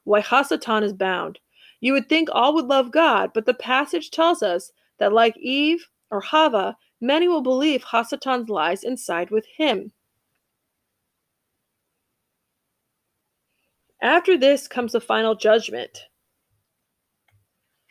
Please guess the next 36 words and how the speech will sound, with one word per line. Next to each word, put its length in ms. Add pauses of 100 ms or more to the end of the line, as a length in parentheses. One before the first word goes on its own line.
(320)
Really, 460
a 100
lot 180
of 60
this 140
coincides 600
with 220 (220)
a 120
lot 300
of 100
Revelations. 760
I 120
didn't 220
want 120
to 60
read 140
the 60
whole 200
thing 300
because, 480 (180)
um, 340
it's 180
a 40
lot 340
and 160
I 120
only 180
have 360 (160)
so 340
much 200
time. 280 (1700)
But 640 (1400)
I 60
think 180
I 60
might. 300